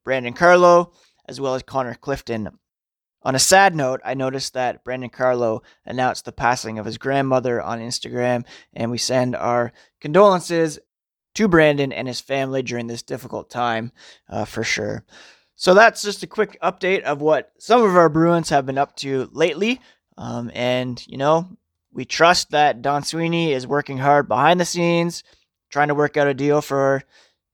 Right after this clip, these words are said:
uh, Jake DeBrusk, continuing to be in communication with Zdeno Chara, and, uh, hopefully in the near future, there's some positive news in terms of the roster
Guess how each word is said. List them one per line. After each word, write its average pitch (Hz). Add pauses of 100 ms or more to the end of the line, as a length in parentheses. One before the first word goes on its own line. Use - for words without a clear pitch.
(100)
uh, -
Jake -
DeBrusk, 165 (920)
continuing 147
to 135
be 135
in 131
communication 131
with 139
Zdeno 113
Chara, 143 (400)
and, 123 (500)
uh, -
hopefully 139
in 127
the 127
near 123
future, 131
there's 113
some 120
positive 175
news 123
in 117
terms 120
of 117 (100)
the 117
roster 156